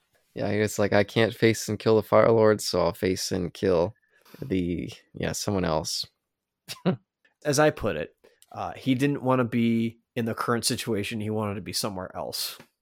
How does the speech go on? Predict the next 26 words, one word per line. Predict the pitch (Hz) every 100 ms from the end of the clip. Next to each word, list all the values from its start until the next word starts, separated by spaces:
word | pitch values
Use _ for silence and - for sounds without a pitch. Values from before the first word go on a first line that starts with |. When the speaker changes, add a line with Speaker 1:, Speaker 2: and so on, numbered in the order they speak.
| _ _ _ _ _ _ -
Speaker 1:
Yeah, | 98 95
but, | 95 101 87 - _ -
uh, | - -
they, | 151 156 185
they | 165 190
don't | 175
go | 135 120
that | 110 98
way, | 98 101
and | 101
they | 95
think, | 92 107
"Okay, | 117 - 101
maybe | 101 101
he's | 104 101 -
just | 101 - - -
hiding | - 101 107 107 104 101 -
in | -
a | 95
bush | 104 101 -
somewhere, | 98 92 92 87
fearful | 87 - 90 - 92 87
of | -
having | 87 85
to | -
f-, | -